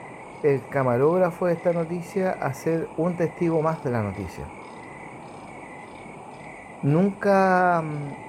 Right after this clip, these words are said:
nunca se volvió a dar el tema, nunca se, se comentó más del tema, pero fue bastante particular porque se alejó mucho de esta visión de,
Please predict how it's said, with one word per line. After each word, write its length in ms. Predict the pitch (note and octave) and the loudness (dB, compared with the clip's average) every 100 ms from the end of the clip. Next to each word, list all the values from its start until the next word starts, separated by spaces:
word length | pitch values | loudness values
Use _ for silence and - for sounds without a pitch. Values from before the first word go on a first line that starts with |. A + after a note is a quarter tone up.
| - - | -12 -2
nunca 480 | D3 E3 F3 F#3+ | 0 2 0 0
se 400 | E3+ - - F3+ | 0 -2 0 2
volvió 400 | D#3 D3+ C#3 D3 | 6 4 4 4
a 60 | D3+ | 6
dar 180 | D3 C#3+ | 6 4
el 180 | C#3 C3+ | 0 -2
tema, 340 | A#2+ A2+ A#2 - | -2 0 -2 -6
nunca 640 | A#2+ B2 C#3 C3+ - C#3 | -4 -2 -2 -6 -2 0
se, 560 | C3+ - B2+ B2+ B2 A2 | 0 0 2 2 2 -2
se 200 | - A#2+ | -4 -2
comentó 520 | A#2+ B2 A#2 A2+ C#3 | 0 0 0 2 2
más 260 | D3+ C3+ - | 4 0 0
del 160 | C#3 C3+ | -4 0
tema, 380 | A#2+ G#2+ A2 B2 - - - - - - - - - - - | 2 4 4 0 -8 -16 -16 -16 -16 -16 -16 -16 -16 -18 -2
pero 400 | C3 C3 C3 C3+ | 2 4 6 6
fue 240 | B2+ - D3+ | 4 4 4
bastante 480 | D3+ D3 D#3+ D3+ D#3+ | 4 2 0 2 0
particular 640 | D3+ - C#3 C3+ C3+ D3 | 0 -2 -2 2 2 2
porque 300 | D#3 C#3+ C#3 | -2 -4 -6
se 160 | - C3 | 0 2
alejó 380 | B2+ A#2+ - C#3 | 2 0 0 2
mucho 500 | C#3 D#3 - C#3+ D3+ - - - - - - - - - A2+ | 2 0 2 0 0 -10 -18 -18 -18 -18 -18 -16 -16 -8 0
de 180 | A#2 | 2
esta 260 | A2+ - A#2+ | 2 4 4
visión 560 | A2+ G2+ - A#2+ C3+ C3 | 4 0 -2 0 0 0
de, 500 | A#2+ A#2 A2+ A2 | 2 2 2 0